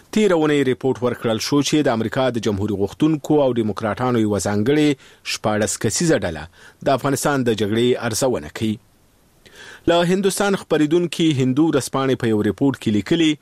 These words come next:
هند نوی میلادي کال پرون افغانستان ته د پنځه سوه زره دوزه کرونا ضد واکسینو په ورکولو پیل کړ. د هند د بهرنیو چارو وزارت وایي، د بشري مرستې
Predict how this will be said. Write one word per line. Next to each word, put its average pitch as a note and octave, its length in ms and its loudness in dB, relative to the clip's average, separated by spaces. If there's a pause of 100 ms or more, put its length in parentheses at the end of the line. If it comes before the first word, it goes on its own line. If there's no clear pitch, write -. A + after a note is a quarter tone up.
(400)
هند F3 300 2
نوی E3 220 4
میلادي C3+ 400 2
کال C3+ 240 -2
پرون C3+ 340 -2
افغانستان A#2+ 640 -2
ته B2+ 80 0
د G#2+ 180 -2
پنځه G#2+ 280 0
سوه D3 280 2
زره A#2+ 260 0
دوزه G#2+ 320 0 (100)
کرونا G#2 300 0
ضد C#3+ 260 -2
واکسینو C3 420 0
په A2 120 0
ورکولو G#2 520 -2
پیل F2+ 240 -4
کړ. F2 160 -4 (680)
د A2+ 160 2
هند C#3 160 2
د C3+ 80 0
بهرنیو C3+ 420 0
چارو C#3 220 0
وزارت C3+ 320 -2
وایي، D3+ 140 2
د C3+ 180 0
بشري C3+ 240 0
مرستې B2+ 320 0